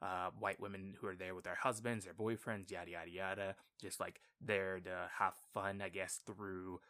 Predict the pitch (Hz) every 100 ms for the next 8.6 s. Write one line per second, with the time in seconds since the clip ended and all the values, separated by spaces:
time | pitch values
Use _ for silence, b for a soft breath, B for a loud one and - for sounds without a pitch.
0 | B - 110 92 90 - - 127 - 127
1 | 120 113 110 - 113 104 117 113 - -
2 | 101 98 95 104 - - 113 101 113 110
3 | 101 127 110 104 110 113 107 B B -
4 | 101 101 95 107 104 101 143 101 110 127
5 | 110 131 123 127 113 113 107 117 - -
6 | 120 127 113 110 101 101 101 101 107 104
7 | 101 98 107 - 104 - 117 107 98 98
8 | - 92 101 95 95